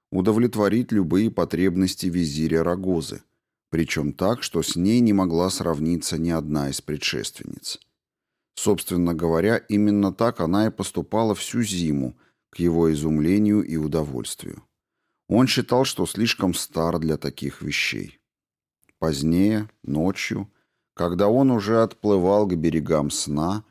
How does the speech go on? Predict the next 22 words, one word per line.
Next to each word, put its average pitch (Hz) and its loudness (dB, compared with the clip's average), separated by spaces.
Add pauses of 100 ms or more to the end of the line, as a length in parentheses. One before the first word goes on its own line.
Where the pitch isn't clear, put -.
(280)
чувствуя 90 2
рядом 85 2
с - -4
собой 85 2
юную 87 4
наготу 82 2
её 78 2
тела, 76 0 (380)
мягкого, 92 0
словно 90 0
у 85 -2
кошки, 82 -4 (360)
и 67 -8
тёплого, 85 0
как 78 -6
приятное 78 -2
сновидение – 71 -4 (480)
Мазур 82 2
услышал 98 0
её 85 2
последний 73 -4
вопрос. - -8